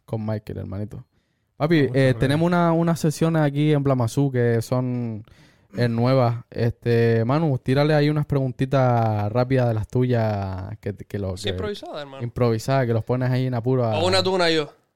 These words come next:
Speaker 1: No, no, tú, tú, tú,
Speaker 3: No,
Speaker 1: tú,
Speaker 3: no,
Speaker 1: tú.
Speaker 3: no,
Speaker 1: A ti
Speaker 3: men, siempre hay que
Speaker 1: no,
Speaker 3: pasar
Speaker 1: no,
Speaker 3: la
Speaker 1: no, no,
Speaker 3: pelota,
Speaker 1: no,
Speaker 3: mía,
Speaker 1: tú,
Speaker 3: hermano.
Speaker 1: tú, tú, a, a ti se te da, se te da mejor eso, bro.
Speaker 3: Este
Speaker 1: Pregunta, ¿tienes que responder sí o no?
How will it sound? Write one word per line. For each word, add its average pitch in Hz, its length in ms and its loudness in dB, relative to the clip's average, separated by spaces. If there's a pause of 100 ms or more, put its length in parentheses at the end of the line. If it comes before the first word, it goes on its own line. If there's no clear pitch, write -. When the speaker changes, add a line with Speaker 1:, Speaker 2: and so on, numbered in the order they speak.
(100)
Speaker 1:
No, 156 140 0
no, 156 120 2
tú, 147 120 2
tú, 131 140 -2
tú, 120 120 -2
Speaker 3:
No, 151 80 -4
Speaker 1:
tú, 156 60 2
Speaker 3:
no, 147 80 2
Speaker 1:
tú. 135 60 0
Speaker 3:
no, 127 60 -2
Speaker 1:
A 120 140 0
ti 127 100 -2
Speaker 3:
men, 135 120 -4
siempre 175 220 0
hay - 40 2
que - 60 2
Speaker 1:
no, 175 120 4
Speaker 3:
pasar - 180 4
Speaker 1:
no, 254 60 6
Speaker 3:
la - 20 -
Speaker 1:
no, 165 100 2
no, - 60 -
Speaker 3:
pelota, 147 140 4
Speaker 1:
no, 135 100 2
Speaker 3:
mía, 127 80 -2
Speaker 1:
tú, 160 60 2
Speaker 3:
hermano. 135 180 2 (320)
Speaker 1:
tú, 190 220 6
tú, 202 200 6 (300)
a, 151 40 4
a 147 60 2
ti 160 100 2
se 180 140 0
te 180 100 2
da, 180 400 4
se 151 100 -6
te 160 60 -2
da 160 60 0
mejor 143 240 0
eso, 113 220 -2
bro. 113 200 -6 (1080)
Speaker 3:
Este 131 1160 -6 (340)
Speaker 1:
Pregunta, 160 560 0 (120)
¿tienes 175 200 -2
que 190 80 0
responder 180 540 0 (500)
sí 190 200 0
o 190 100 2
no? 233 220 -2